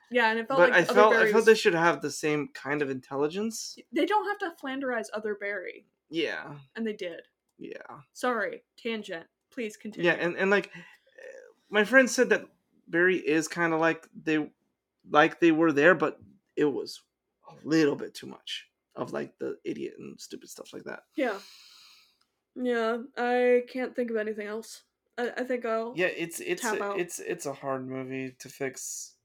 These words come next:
Speaker 2: 'Cause, yeah, like you said, a thing that I did like about it, the script is very solid. It's, it's very, very polished.
Speaker 1: It's
Speaker 2: Yeah.
Speaker 1: almost too, yeah, I mean, I've already
Speaker 2: Yeah,
Speaker 1: said
Speaker 2: you
Speaker 1: it's
Speaker 2: already said it. Yeah, but there's, there's nothing, like,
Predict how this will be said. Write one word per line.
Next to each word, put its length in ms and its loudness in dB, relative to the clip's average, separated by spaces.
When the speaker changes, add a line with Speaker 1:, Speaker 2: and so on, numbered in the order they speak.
Speaker 2:
'Cause, 340 -8
yeah, 340 0
like 240 -4
you 80 -10
said, 320 -2
a 140 -8
thing 320 -6
that 120 -4
I 40 -8
did 220 -10
like 200 -6
about 240 -6
it, 240 -12
the 80 -12
script 380 -10
is 140 -14
very 180 -8
solid. 500 -6
It's, 260 -10
it's 220 -6
very, 320 0
very 400 -6
polished. 720 -10
Speaker 1:
It's 140 -2
Speaker 2:
Yeah. 60 8
Speaker 1:
almost 260 4
too, 320 0
yeah, 260 0
I 120 -4
mean, 180 -6
I've 100 -8
already 200 -10
Speaker 2:
Yeah, 80 -4
Speaker 1:
said 80 -6
Speaker 2:
you 60 0
Speaker 1:
it's 80 2
Speaker 2:
already 140 -2
said 220 0
it. 160 -6
Yeah, 140 2
but 180 -4
there's, 320 -4
there's 260 -8
nothing, 400 -4
like, 300 -4